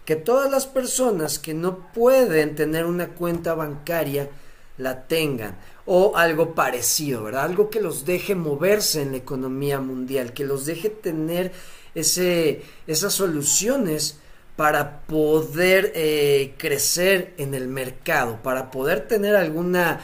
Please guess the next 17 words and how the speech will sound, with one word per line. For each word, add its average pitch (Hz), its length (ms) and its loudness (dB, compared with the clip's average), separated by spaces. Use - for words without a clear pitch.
oportunidad 143 840 -2
en 143 140 -4
el 131 100 -8
mercado. 139 540 -4
Entonces 254 400 -4
tú 320 160 2
ves 302 280 4
que 233 220 6
ese 233 120 4
es 240 80 0
su 208 80 4
objetivo, 160 680 -4
tú 311 160 4
ves 277 240 4
que 233 180 -2
su 160 420 -2
eslogan 156 680 2